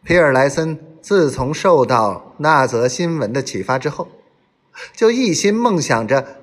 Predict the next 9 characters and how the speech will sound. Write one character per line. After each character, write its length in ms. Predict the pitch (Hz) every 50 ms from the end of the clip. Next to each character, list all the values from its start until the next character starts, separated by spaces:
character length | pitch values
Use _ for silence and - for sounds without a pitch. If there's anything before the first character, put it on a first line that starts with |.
| - _ _ _ _
到 200 | - 180 165 156
大 380 | 143 143 - - 240 220 165 139
城 180 | 131 - 139 151
市 140 | - 170
巴 240 | 156 - 208 214 220
黎 260 | 214 139 104 95 107 113 -
去 180 | - - 127
生 200 | 110 - 120 117
活。 200 | - - - -